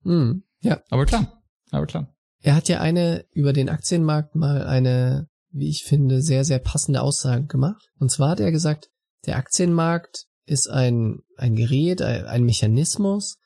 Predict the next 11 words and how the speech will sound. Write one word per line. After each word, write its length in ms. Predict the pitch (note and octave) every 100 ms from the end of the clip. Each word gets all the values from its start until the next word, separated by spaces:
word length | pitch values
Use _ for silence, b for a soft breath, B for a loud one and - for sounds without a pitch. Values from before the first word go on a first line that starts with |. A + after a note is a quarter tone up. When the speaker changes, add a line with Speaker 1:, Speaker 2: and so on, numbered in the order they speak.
| _ _ _
Speaker 1:
um 180 | C#3+ C3
Geld 380 | C3+ C#3 E3 -
von 360 | - D3 C3+
den 140 | B2+ A#2+
Ungeduldigen 960 | F3 A3 G#3+ D3+ C3 B2+ C#3 F3 G#3+ G3
hin 280 | - F3+ F#3
zu 200 | - D#3
den 240 | C#3+ C#3
Geduldigen 640 | C#3+ C#3+ C#3+ C3+ B2 A#2+
zu 160 | - C3
transferieren. 720 | - B2+ C3 - B2+ - A2